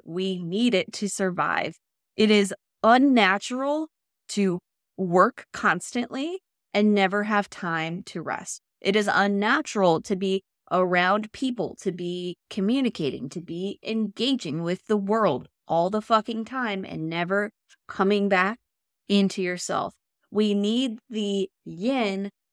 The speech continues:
just as much as we need the yang. And if our notion of productivity is constantly working, we are going to burn out. It is inevitable. So we've gotta flip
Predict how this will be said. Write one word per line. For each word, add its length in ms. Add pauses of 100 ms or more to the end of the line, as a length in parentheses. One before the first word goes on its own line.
just 400
as 140
much 260
as 140
we 180
need 460
the 200
yang. 640
And 200
if 140
our 160
notion 480
of 140
productivity 920
is 300 (180)
constantly 680
working, 600 (420)
we 320
are 220
going 420
to 160
burn 400 (120)
out. 380
It 140
is 160
inevitable. 880 (640)
So 240
we've 160
gotta 240
flip 300